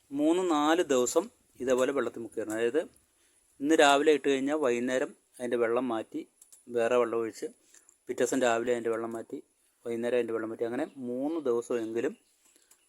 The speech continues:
മൂന്ന് നാല് ദിവസം വെള്ളം മാറ്റി മാറ്റി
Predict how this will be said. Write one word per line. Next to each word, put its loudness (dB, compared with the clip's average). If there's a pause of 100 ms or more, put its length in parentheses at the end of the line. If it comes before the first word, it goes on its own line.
(280)
മൂന്ന് -2
നാല് 0
ദിവസം 0 (380)
വെള്ളം 4
മാറ്റി -4
മാറ്റി -8